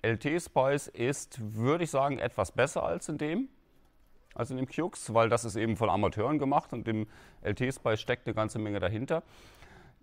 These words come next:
Äh, die Überlegung hinter L T Spice ist aber eine Marketingüberlegung der Firma Linear Technologies. Die stellen Operationsverstärker, Spannungsregler, alles Mögliche her, also integrierte Schaltungen her.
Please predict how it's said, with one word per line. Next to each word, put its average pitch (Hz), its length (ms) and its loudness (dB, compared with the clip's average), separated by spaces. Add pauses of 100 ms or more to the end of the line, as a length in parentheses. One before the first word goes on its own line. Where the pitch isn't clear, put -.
(100)
Äh, 123 560 6
die 120 220 4
Überlegung 139 440 8
hinter 156 200 6
L 127 140 8
T 160 180 2
Spice 160 380 6
ist 139 200 -2
aber 135 220 6
eine 123 120 4
Marketingüberlegung 135 1120 4
der 117 140 4
Firma 127 260 0
Linear 117 320 2
Technologies. 101 720 0
Die 104 220 2
stellen 107 240 0
Operationsverstärker, 107 1000 2
Spannungsregler, 101 1000 2
alles 104 220 2
Mögliche 101 360 -4
her, 73 160 -2
also 87 180 0
integrierte 92 420 -4
Schaltungen 117 360 -2
her. 110 180 0